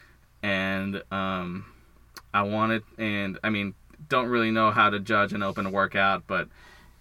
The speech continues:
um, by all accounts, he looked good. He looked like the Colin Kaepernick that, you know, that we were familiar with the last time that he played.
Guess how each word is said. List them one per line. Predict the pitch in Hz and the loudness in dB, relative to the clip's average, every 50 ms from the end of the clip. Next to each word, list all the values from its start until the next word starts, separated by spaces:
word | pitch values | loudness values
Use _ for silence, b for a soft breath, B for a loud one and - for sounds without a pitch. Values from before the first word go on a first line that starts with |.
| B _ - | B _ -4
um, | 104 107 101 98 98 98 | -2 0 0 0 -2 -4
by | 87 - 107 107 110 | -2 2 2 4 4
all | 113 117 120 | 4 4 4
accounts, | 110 - - 120 110 110 107 107 107 - - - - - - _ | 2 2 0 0 0 0 0 0 -2 -4 -8 -12 -12 -12 -14 _
he | - - - 113 107 104 | -10 -4 -2 0 0 0
looked | 107 110 110 113 - - - - - - 120 117 110 | 2 0 0 -2 -2 -8 -18 -20 -20 -16 -14 -8 -2
good. | 113 117 113 110 113 117 117 | 0 0 2 2 2 0 0
He | 113 123 113 110 | 0 0 -2 -2
looked | 107 107 110 117 113 - | -2 -2 -2 -2 -2 2
like | 123 113 107 - - _ _ - | 2 0 0 0 -6 _ _ -6
the | 117 - | -6 -4
Colin | - 120 113 110 110 113 | 0 2 2 2 2 2
Kaepernick | - 117 104 90 - 117 113 117 117 113 113 | 2 2 2 2 2 2 2 2 0 0 0
that, | 110 107 104 - - - - - - - _ - _ - - | 0 0 0 -2 -6 -14 -20 -20 -20 -20 _ -20 _ -8 -2
you | 117 113 | -2 0
know, | 107 104 107 104 | 0 0 0 0
that | 110 104 101 | -2 -2 -2
we | 104 110 107 | -2 -2 -2
were | 104 104 107 95 | -2 -2 -4 -4
familiar | - 117 110 110 107 107 104 107 107 | -2 -2 -2 0 0 0 0 0 0
with | 107 104 101 | 0 -2 -2
the | - 104 | -2 -2
last | 104 101 104 101 - | 0 0 0 0 0
time | 110 107 104 | 0 0 0
that | 104 101 | -2 -2
he | 110 101 | -4 -6
played. | - - 110 104 101 98 101 110 | -4 -4 -2 -2 0 0 -2 -2